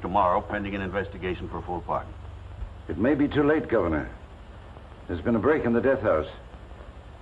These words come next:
Speaker 2: The convicts are holding it against us.
Speaker 1: When did this happen?
Speaker 2: An hour ago. I've kept the news inside the prison.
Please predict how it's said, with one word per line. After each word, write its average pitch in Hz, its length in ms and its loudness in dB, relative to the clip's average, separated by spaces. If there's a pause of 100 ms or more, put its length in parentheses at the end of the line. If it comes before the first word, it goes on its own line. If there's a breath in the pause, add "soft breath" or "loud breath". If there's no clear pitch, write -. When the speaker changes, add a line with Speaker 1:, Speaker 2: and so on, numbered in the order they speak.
(200)
Speaker 2:
The - 60 -10
convicts 110 460 2
are 101 80 2
holding 110 260 4
it 98 100 2
against 104 300 2
us. 73 140 -8 (680)
Speaker 1:
When 101 140 0
did 95 100 -2
this 104 120 -4
happen? 82 340 2 (720)
Speaker 2:
An 90 100 0
hour 120 200 6
ago. 78 320 0 (1040)
I've - 160 4
kept 165 180 2
the 147 80 6
news 147 320 6
inside 120 360 4
the 117 60 2
prison. 123 360 0